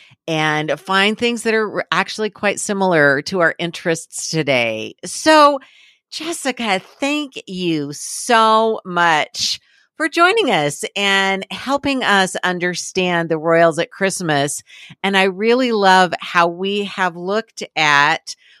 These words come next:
particularly these two previous queens, Queen Alexandra and her photo book, which is,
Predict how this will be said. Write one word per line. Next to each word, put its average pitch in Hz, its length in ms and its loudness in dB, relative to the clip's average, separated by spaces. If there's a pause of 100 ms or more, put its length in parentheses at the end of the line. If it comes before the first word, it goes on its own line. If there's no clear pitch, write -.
(140)
particularly 226 1200 0
these 185 340 -2
two 294 300 -4
previous 214 480 0
queens, 135 500 -4
Queen 214 460 0
Alexandra 220 1000 0
and 180 280 -2
her 185 180 -8
photo 262 300 2
book, 285 240 0
which 247 200 -2
is, 208 300 -2